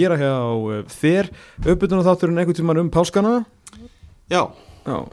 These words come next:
Speaker 1: Og, eh, en aðalatriðið er, eh, undirbúningstímabilið, lengsta undirbúningstímabilið í heimi.
Speaker 2: Já.
Speaker 1: Á sunnudaginn klukkan, ertu með það?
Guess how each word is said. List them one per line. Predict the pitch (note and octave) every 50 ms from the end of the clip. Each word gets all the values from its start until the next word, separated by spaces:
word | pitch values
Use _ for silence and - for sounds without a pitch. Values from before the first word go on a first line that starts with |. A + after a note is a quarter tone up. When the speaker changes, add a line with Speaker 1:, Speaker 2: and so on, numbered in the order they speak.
| - _ - - - - _ _ - - - - _ _ - - -
Speaker 1:
Og, | C3 B2 A#2+ A#2+ B2 A#2+ A#2 B2+ B2+
eh, | A2+ E2+
en | A#2 C3+
aðalatriðið | A#2 C#3+ F3+ G3 F3 D3 D3 D3 C3 C#3 C3 C#3 C#3+ B2
er, | G#2 - - - - - - -
eh, | A2+ A2 G#2+ G#2+ F#2+ A#2
undirbúningstímabilið, | C3+ C3+ C#3+ B2 B2 B2+ B2 - - C3 B2 A#2 A2 B2 A2 A2 G2+ - - C2 -
lengsta | B2 C3+ D#3+ F#3+ - - E3+ F#3+
undirbúningstímabilið | F#3 F3+ E3+ F3+ D#3+ - E3 D#3 D3+ D3+ C#3
í | D#3 D3+
heimi. | G#2+ F2+ F2+ - _ _ _ _ -
Speaker 2:
Já. | F#2 F#2 G#2 G#2+ - _ - -
Speaker 1:
Á | B2 B2+ B2+ B2+ A#2+ A#2+ A#2 - - -
sunnudaginn | - - - A2+ G#2+ G2+ G2+ F#2+ - A#2+ C3+ D#3 E3+ E3+
klukkan, | - - C3+ B2+ - D3 D#3 F#3+ G3+ - _ _ _ _ _
ertu | - B2+ C#3+
með | F3+ G3 C#3
það? | A#2+